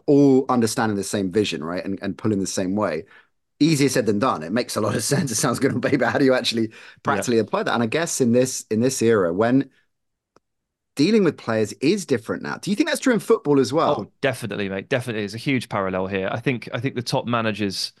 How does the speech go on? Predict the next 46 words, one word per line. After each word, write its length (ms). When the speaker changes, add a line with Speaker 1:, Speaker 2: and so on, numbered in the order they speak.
Speaker 2:
the 80
top 220
managers 420
in 120
soccer 560
are 220
all 200
very, 400
very 240
strong 280
emotional 360
leaders 280
as 140
well, 300
in, 220
in 140
different 300
ways. 540
Some 200
of 40
them 100
are 60
louder, 280
some 200
of 20
them 100
are 40
quieter. 520
But 220
why 180
is 160
it 100
that 80
Zinedine 480
Zidane 560
could 220
manage 720
Galactico 640
after 200
Galactico 560
after 180
Galactico? 360
Because 220
he 60
can 120
empathize 640